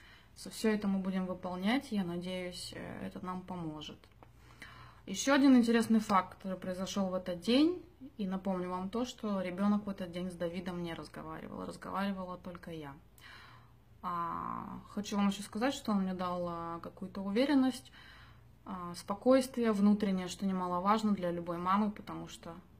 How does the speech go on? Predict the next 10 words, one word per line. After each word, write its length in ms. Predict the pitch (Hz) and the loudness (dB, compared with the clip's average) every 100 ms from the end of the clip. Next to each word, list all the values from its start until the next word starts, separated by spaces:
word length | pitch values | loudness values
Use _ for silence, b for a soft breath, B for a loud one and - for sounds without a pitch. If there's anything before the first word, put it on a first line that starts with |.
| - | -10
мамина, 380 | 180 180 170 - - - - - - - - - - - _ _ _ - _ - - _ _ _ - - _ _ _ _ _ - | -8 -8 -10 -12 -16 -20 -20 -20 -20 -20 -20 -20 -20 -20 _ _ _ -20 _ -20 -20 _ _ _ -20 -20 _ _ _ _ _ -10
потому 240 | 190 190 | -2 -2
что 160 | - 202 | 0 6
мамино 600 | 202 196 190 180 175 175 | 8 8 6 2 0 -2
спокойствие 840 | - 190 - 269 - - 208 190 | -6 -4 2 2 0 -6 -2 -2
зависит 420 | 180 180 208 - | -2 -2 -2 -2
напрямую 540 | 202 175 180 185 208 202 | -8 -6 -6 0 2 2
от 80 | - | 0
спокойствия 640 | 185 180 185 196 - 180 | -10 -6 -6 -6 -10 -10
ребенка. 560 | 175 160 156 143 147 | -8 -8 -8 -10 -14